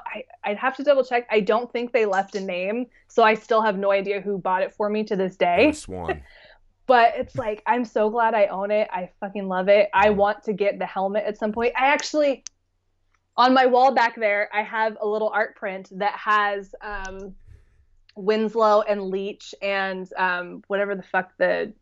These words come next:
Speaker 1: bad guy's name was.
Speaker 2: Swan.
Speaker 1: Yeah, Swan. It has, it has Winslow and Beef and Swan on it.
Speaker 2: Oh, that's awesome.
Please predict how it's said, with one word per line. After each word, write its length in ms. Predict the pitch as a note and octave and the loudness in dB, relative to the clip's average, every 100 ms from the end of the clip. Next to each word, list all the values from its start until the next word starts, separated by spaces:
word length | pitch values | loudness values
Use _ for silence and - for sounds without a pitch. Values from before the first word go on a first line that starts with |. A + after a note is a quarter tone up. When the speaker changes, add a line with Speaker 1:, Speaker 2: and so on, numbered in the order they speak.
| - _ - | -20 _ 0
Speaker 1:
bad 260 | F3+ F3+ | 2 2
guy's 300 | F3+ F3 E3+ | -2 -4 -8
name 160 | D#3+ E3 | -10 -8
was. 180 | D#3+ D#3 | -4 -2
Speaker 2:
Swan. 340 | G3 A#2 F2 C#2 _ _ _ - _ _ _ _ - | 0 -2 -4 -12 _ _ _ -20 _ _ _ _ 4
Speaker 1:
Yeah, 240 | A#3+ A#3 | 6 6
Swan. 480 | - B3 G#3+ F3+ - _ _ _ | 0 -2 -2 -4 -12 _ _ _
It 60 | A3 | -6
has, 260 | B3 A#3+ A3+ | 0 0 0
it 160 | A#3 | -6
has 220 | A3 A#3 | -2 -2
Winslow 400 | G#3 A#3 A#3 A#3+ | -2 -4 -2 -2
and 100 | A3+ | -2
Beef 220 | A3 A3 A3 | -4 -6 -8
and 120 | G3 | -10
Swan 360 | - G3+ F#3+ | -6 -4 -4
on 180 | F3+ D#3+ | -8 -10
it. 160 | C3+ - A2+ | -14 -14 -14
Speaker 2:
Oh, 200 | G2+ - | -16 -16
that's 200 | F2 E2+ | -16 -14
awesome. 360 | E2 D2 C#2+ | -14 -14 -18